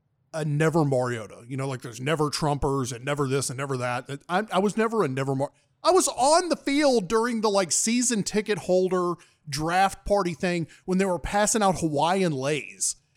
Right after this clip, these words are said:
And you got to go visit the locker room, and we watched him get drafted on the Jumbotron, and I went ape shit like everybody else. I was a Mariota truther for the longest time. It was about midway through last season that I,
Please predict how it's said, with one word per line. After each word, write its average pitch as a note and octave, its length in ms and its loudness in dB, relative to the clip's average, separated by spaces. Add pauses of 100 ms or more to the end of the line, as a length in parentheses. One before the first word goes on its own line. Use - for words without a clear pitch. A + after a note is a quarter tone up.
And C3+ 100 -10
you C#3+ 80 -6
got F3 160 -2
to F#3 60 -6
go D3+ 160 0
visit E3 360 -2
the D3 100 -2
locker D#3+ 360 -2
room, D#3+ 340 -2
and B2+ 100 -2
we B2+ 120 -6
watched D3+ 360 -2
him F3 80 0
get D#3 160 -10
drafted D3+ 580 -2
on C#3+ 140 -2
the A2+ 160 -4 (440)
Jumbotron, E3+ 840 2
and A2 100 -10
I E3+ 140 0
went F#3 220 2
ape F3 180 -2
shit E3+ 340 -2
like B2+ 180 -10
everybody E3+ 380 2
else. E3+ 180 0 (360)
I D4+ 120 2
was F#4+ 160 2
a F4+ 60 0
Mariota D#4 420 2
truther F3+ 460 -2
for C3 180 -10
the A#2 140 -16 (220)
longest B2 680 -4 (120)
time. G2+ 280 -20
It - 640 -20
was C3 100 -10
about D3 220 -4
midway F#3+ 380 2
through F3 200 -4
last B2 440 -4
season A2 500 -8 (920)
that C3+ 120 -2
I, C3 160 -2